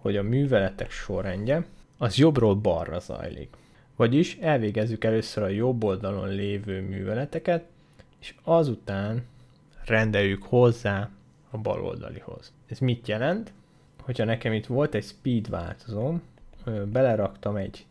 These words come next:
tízet, és leírom a kifejezést, hogy speed legyen egyenlő speed szorozva ezer per háromezer-hatszáz, akkor nekem ez itt tíz,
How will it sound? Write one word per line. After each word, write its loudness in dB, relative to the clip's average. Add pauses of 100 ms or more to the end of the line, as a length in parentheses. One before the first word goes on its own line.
tízet, -2 (320)
és -14
leírom 4
a -4
kifejezést, -6
hogy -8 (500)
speed -6 (920)
legyen -2
egyenlő -4 (120)
speed -4 (300)
szorozva -2 (220)
ezer -6 (760)
per -6
háromezer-hatszáz, -6 (260)
akkor -2
nekem 0
ez 0
itt -6
tíz, 0